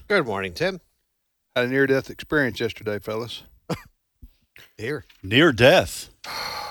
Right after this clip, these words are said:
Speaker 2: Well, maybe I'm exaggerating a little bit. <laughs> I was pitching, uh,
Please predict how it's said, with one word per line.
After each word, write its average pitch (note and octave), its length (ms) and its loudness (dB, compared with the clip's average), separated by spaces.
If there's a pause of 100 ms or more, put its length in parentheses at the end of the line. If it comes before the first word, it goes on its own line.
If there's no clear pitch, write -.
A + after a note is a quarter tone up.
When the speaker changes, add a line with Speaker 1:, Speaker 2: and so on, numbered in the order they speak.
Speaker 2:
Well, E3 260 8
maybe B2+ 300 0
I'm A2 100 -6
exaggerating G#2 640 -8 (500)
a - 20 -14
little G2+ 200 -10
bit. G2 200 -12 (300)
<laughs> - 260 -20
I - 60 -8
was G#2+ 140 -8
pitching, C#3+ 520 -4
uh, G2+ 280 -2